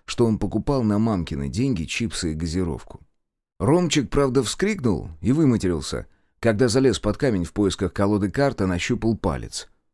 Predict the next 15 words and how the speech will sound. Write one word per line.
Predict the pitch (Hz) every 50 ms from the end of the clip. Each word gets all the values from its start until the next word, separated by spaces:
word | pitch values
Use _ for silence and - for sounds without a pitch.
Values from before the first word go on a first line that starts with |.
| _ _ _ _ _ _ _ -
«Это | - 117 117 - 151 135
что?» | - - - 160 170 170 170 139 104 - _ _ _ _ _ _ _ _ _ _ _ _ _ _ _ _ _ -
Рома | 101 113 151 170 165 160
схватил | 147 - 139 143 139 160 170 156
мелкого | 147 151 147 131 - 131 127 127
за | 123 139
шею | 135 - 190 180 160
и | 135
ткнул | - - 151 147 127
головой | 104 120 127 127 131 127
в | 110
тайник, | - 131 127 143 143 123 95 - - - _ -
как | - 110 101 -
нашкодившего | 117 117 - - 143 135 117 110 101 - 117 107 101
котёнка. | - 117 113 107 - 104 76 57 - - 78